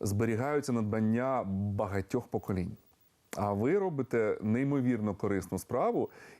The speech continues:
і, е, даєте цьому життя на сцені. І з цього приводу в мене, е, питання. А, обряд, е, звісно, його можна в-, виконати, е, як науковці, з дотриманням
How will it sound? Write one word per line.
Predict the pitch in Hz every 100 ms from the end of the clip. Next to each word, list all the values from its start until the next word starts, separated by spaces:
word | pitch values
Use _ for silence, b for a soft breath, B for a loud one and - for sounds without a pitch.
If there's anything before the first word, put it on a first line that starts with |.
| -
і, | 110
е, | 107 101 - - 92 87 76
даєте | 95 104 104 98 143
цьому | - 131 113 110
життя | 101 98 - 107
на | 110
сцені. | - - 101 85 - B B B B
І | -
з | -
цього | - 233
приводу | 214 220 190
в | 170
мене, | 147 156 151 - -
е, | 104 107
питання. | 98 131 95 87 85 - B B B B B B
А, | 107 104 104 -
обряд, | 131 127 135 143 127 110 101 85 _ _ _ _ B B B -
е, | 98 104 101 98 -
звісно, | - 110 151 - 120 107
його | 117 123 180
можна | 143 143 131
в-, | 113 110 -
виконати, | 101 113 147 135 117 120 110 107 - -
е, | 104 104 104 101 78 - 50
як | 107 110 -
науковці, | 113 113 - 127 120 101 - 95
з |
дотриманням | 101 90 117 135 117 107 104 101